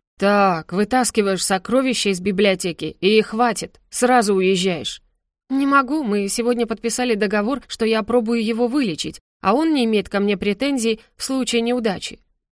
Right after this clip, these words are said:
"Вот ведь незадача", она нахмурилась. "Что за глупость эти новомодные веяния с договорами? А ты хотела бы, чтобы внук твоего нелюбимого Альтхауза подал на меня в суд?"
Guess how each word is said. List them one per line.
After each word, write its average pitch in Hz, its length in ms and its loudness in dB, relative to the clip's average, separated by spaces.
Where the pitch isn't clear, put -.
"Вот 190 380 -2
ведь 254 260 -4
незадача", 262 760 -4
она 190 260 0
нахмурилась. 180 720 -6
"Что - 300 -2
за 226 160 2
глупость 240 520 -2
эти 190 180 -4
новомодные 196 640 0
веяния 220 460 0
с 190 60 -6
договорами? 208 760 -2
А 269 220 0
ты 254 160 -2
хотела 254 380 0
бы, 233 140 -2
чтобы 226 260 -2
внук 240 280 -2
твоего 214 320 0
нелюбимого 214 680 0
Альтхауза 185 760 -4
подал 196 280 0
на 214 100 0
меня 208 280 2
в - 80 -10
суд?" - 320 -12